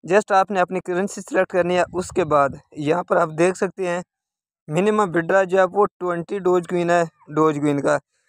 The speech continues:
जिस भी करेंसी में आप विड्रॉ लेना चाहते हैं, उसका यहाँ पर मिनिमम अमाउंट जो है वो शो हो जाएगी। इसके अलावा अगर आप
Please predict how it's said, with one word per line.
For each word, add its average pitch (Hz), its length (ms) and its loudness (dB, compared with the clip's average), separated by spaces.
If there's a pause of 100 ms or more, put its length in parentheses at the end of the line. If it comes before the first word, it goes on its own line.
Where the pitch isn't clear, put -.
(180)
जिस 220 200 0
भी 214 140 -2
करेंसी 196 360 -2
में 196 120 2
आप 175 120 4
विड्रॉ 165 280 2
लेना 170 240 0
चाहते 170 260 -2
हैं, 170 140 -6
उसका 175 380 -4
यहाँ 151 240 0
पर 170 160 -2
मिनिमम 175 340 0
अमाउंट 156 420 0
जो 160 80 2
है 170 60 4
वो 175 200 0
शो 147 200 -4
हो 143 140 2
जाएगी। 139 440 0 (2000)
इसके 220 280 -2
अलावा 170 280 4
अगर 180 320 0
आप 208 140 4